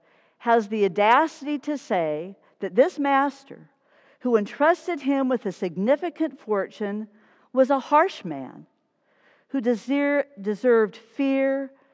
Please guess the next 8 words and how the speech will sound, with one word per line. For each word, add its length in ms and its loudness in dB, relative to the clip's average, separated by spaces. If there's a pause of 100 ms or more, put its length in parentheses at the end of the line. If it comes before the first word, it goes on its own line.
(260)
rather 460 2
than 180 -4
trust 520 -4
and 120 -6
gratitude. 760 -8 (1500)
Can 160 0
you 200 4
imagine 720 2